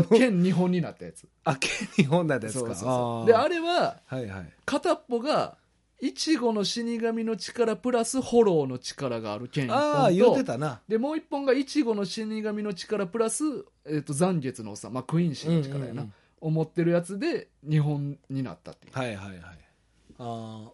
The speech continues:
Speaker 1: ー、あそこやな。だから、二枚矢応越のとこやな。
Speaker 2: あ、そうそうそうそう。
Speaker 1: あー。そう。
Speaker 2: だ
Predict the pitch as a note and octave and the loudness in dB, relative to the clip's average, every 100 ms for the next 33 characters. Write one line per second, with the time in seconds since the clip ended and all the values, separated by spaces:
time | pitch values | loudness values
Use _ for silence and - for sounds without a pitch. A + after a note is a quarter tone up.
0 | - F3+ F#3+ C4 C3 G#2+ F#3+ D3 A#2+ A2 | -10 -4 -2 -2 -2 -4 -4 -4 -6 -8
1 | A2 D#3 E3+ G#3+ A3 A3 G#3 G#3 F#3+ B2+ | -8 0 2 4 2 2 2 4 2 0
2 | - F#2 - E3+ E3 D3 C#3 B2 D#3 D3+ | -4 -6 2 4 6 4 2 2 4 4
3 | D3 C#3+ C#3 C3 B2 A#2 G#2 - - - | 2 0 0 -4 -8 -10 -14 -16 -18 -18
4 | - - - _ _ - - G#2 | -20 -20 -20 _ _ -20 -14 -14